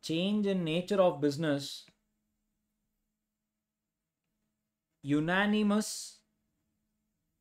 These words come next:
unanimous means what, sir? All.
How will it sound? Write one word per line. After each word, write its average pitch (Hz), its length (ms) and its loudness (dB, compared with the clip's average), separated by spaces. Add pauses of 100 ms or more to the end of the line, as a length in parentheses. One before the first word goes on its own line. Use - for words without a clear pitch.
(540)
unanimous 202 640 0
means 185 240 0
what, 170 300 2
sir? 180 280 0
All. 147 380 2